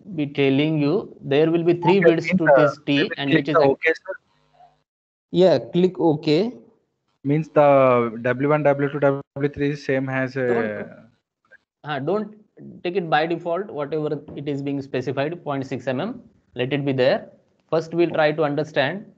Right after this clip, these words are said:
Speaker 1: what is this T, which one is width one, which one is width two, and which one is width three.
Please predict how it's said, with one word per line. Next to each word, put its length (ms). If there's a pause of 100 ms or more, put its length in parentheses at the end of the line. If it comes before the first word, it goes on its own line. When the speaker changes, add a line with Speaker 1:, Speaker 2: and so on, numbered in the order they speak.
(160)
Speaker 1:
what 340
is 100
this 220
T, 340 (200)
which 200
one 140
is 120
width 280
one, 280
which 180
one 120
is 120
width 320 (120)
two, 320 (260)
and 120
which 140
one 120
is 100
width 260
three. 240